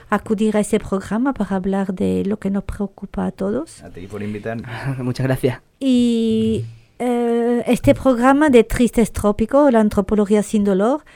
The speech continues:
Speaker 1: siempre termina con un cuento de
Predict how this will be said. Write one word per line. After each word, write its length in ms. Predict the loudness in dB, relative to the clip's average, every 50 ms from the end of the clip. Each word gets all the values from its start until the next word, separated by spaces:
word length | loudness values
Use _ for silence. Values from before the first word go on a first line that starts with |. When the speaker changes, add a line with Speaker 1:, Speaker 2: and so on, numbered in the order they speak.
| -20 _ _
Speaker 1:
siempre 460 | -12 -2 2 4 4 4 4 2 2
termina 600 | 2 2 2 4 4 4 4 4 2 0 -2 -6 -14 -20 -20 -20 -20 _ _ _ _ _ _ _ _
con 180 | 0 2 4
un 120 | 4 2 0
cuento 600 | 0 -2 0 0 0 -2 -4 -4 -4 -4 -4 _ _ _ _ _ _ _ _ _
de 920 | -6 -6 -2 0 2 2 2 2 2 0 0 0 -2 -2 -2 -4 -6 -8